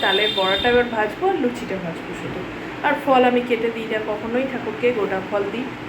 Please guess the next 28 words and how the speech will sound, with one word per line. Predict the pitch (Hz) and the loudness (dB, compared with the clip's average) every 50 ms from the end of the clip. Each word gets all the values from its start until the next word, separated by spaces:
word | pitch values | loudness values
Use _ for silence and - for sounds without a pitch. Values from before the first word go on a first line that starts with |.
| - - - - - - - | -10 -10 -10 -10 -10 -4 -4
তো | 269 262 - | -4 -2 -2
সেটাই। | 233 190 196 226 269 254 - - - - - - - - - - - - - - - - - | -2 -2 0 -2 -2 -4 -6 -10 -10 -10 -10 -10 -10 -8 -8 -8 -8 -8 -10 -10 -10 -6 -4
সমস্ত | 277 254 254 254 254 - 262 | -2 0 0 0 0 0 2
এবার | 240 240 233 220 | 4 4 6 4
অ্যারেঞ্জমেন্ট | 214 208 220 220 220 233 233 226 - - | 4 2 0 -4 -2 -2 -2 -2 -2 -2
করে | 262 277 320 339 311 | -2 -2 -2 -2 -2
পুজোয় | 220 190 185 180 175 170 180 | -4 -4 -2 -4 -6 -6 -8
বসবো। | 170 175 - - - - - - - - - - - - - - 269 | -8 -8 -8 -8 -8 -8 -8 -8 -10 -10 -10 -10 -10 -10 -6 -4 0
আগে | 247 247 254 254 247 | 4 6 6 8 8
রাবিকে | 240 240 233 233 - 254 240 240 | 6 4 4 -2 2 2 4 4
রাহুলকে | 233 233 233 226 - - 240 233 233 - | 4 0 0 -4 -2 0 0 0 0 0
চা | 240 220 220 220 | 0 0 0 -2
দিই, | 233 247 269 277 - - - - | -4 -6 -8 -8 -10 -10 -12 -8
চা | - 208 208 - | -6 -6 -6 -4
ফা | 226 208 - - | -6 -6 -6 -4
খা | 220 208 202 - | -4 -4 -4 -2
করে | 226 233 294 339 330 - | -4 -4 -4 -4 -4 -8
দিয়ে | 214 208 214 202 - | -8 -8 -8 -8 -8
পুজো | 175 - 165 165 156 151 | -10 -8 -8 -8 -8 -8
বসবো। | - - - 180 180 180 | -10 -10 -8 -6 -6 -6
এমনিও | 180 190 262 370 370 370 | -2 -2 -2 -2 2 2
জন্মাষ্টমী | 330 311 320 311 311 311 - 339 339 339 302 226 | 0 2 2 0 0 0 0 -4 0 2 2 2
রাত্রেবেলাই | 247 - - 214 214 220 240 277 285 - | 2 0 -2 -2 0 0 0 0 0 -2
পুজো | 254 233 220 214 226 | -4 -4 -4 0 0
হয়, | 240 269 285 - | 2 0 2 0
কোজাগরি | 240 196 202 202 196 196 196 196 202 202 202 | -2 -2 0 -2 0 0 0 0 2 0 0
আর | 196 196 | 0 2
জন্মাষ্টমীটা | 190 190 185 190 190 190 - 233 240 247 - | 0 0 0 -2 -4 -4 -4 -6 -6 -2 0